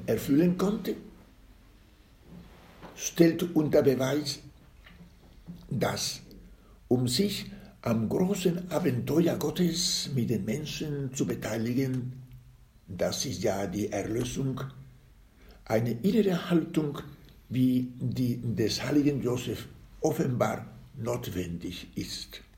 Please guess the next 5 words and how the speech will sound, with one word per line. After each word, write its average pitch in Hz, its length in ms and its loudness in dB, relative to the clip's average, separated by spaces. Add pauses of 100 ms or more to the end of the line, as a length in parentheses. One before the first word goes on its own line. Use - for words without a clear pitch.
(1900)
Joseph 151 640 2 (140)
hatte 139 360 4 (200)
die 117 340 2
Größe 180 500 8
gehabt, - 600 -2